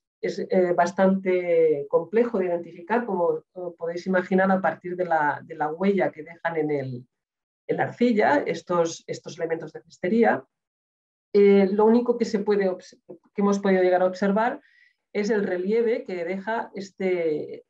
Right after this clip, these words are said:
eh, el elemento utilizado en el, en la arcilla, ¿eh? Y que, eh, lo, en el caso de cuando hemos, cuando hemos utilizado corteza, hemos visto que deja una huella lisa y ancha,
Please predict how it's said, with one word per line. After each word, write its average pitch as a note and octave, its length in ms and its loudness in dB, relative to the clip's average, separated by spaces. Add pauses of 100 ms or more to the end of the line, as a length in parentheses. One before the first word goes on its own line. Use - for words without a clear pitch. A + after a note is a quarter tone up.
eh, D#3+ 520 -2
el E3+ 120 -6
elemento F3 560 -2
utilizado G#3+ 800 -4
en F3 160 -10
el, D#3 380 -6
en D#3+ 120 -8
la D3 80 -6
arcilla, D#3 640 -6
¿eh? A3 120 -8 (560)
Y G#3 240 -4
que, B3 440 4
eh, F3 640 -2
lo, F3+ 220 -12 (100)
en F3+ 180 -2
el F3 120 -2
caso A3 320 0
de F3 400 -2
cuando E3 220 -8
hemos, F#3+ 160 -4 (260)
cuando F#3+ 200 0
hemos G#3 160 0
utilizado G3+ 480 -4
corteza, A3+ 600 -4
hemos F#3+ 180 -8
visto G3 240 -10
que F#3+ 100 -6
deja G3 280 -4
una F3+ 240 -2
huella F#3 280 -2
lisa G#3 560 -6
y F#3+ 140 -6
ancha, A#3+ 560 -4